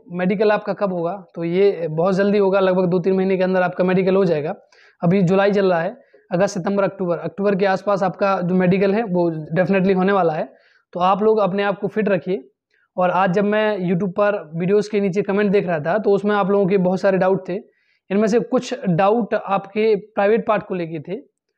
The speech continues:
और इनमें सबसे जो बड़ा डाउट था वो hydrocele, varicocele और testis के साइज को लेके था।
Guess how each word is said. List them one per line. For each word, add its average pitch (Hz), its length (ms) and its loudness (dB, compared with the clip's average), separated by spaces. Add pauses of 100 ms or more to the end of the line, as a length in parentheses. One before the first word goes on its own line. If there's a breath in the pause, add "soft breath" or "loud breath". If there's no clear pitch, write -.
(200)
और 185 140 0
इनमें 208 200 0
सबसे 220 340 -2
जो 240 120 2
बड़ा 202 240 2
डाउट 214 280 0
था 220 60 -2
वो 208 120 0
hydrocele, 190 540 -4 (260)
varicocele 190 560 -2 (540)
और 202 120 2 (120)
testis 214 320 -2
के 240 140 0 (100)
साइज 214 300 0
को 202 120 0
लेके 156 220 -2
था। 147 180 -14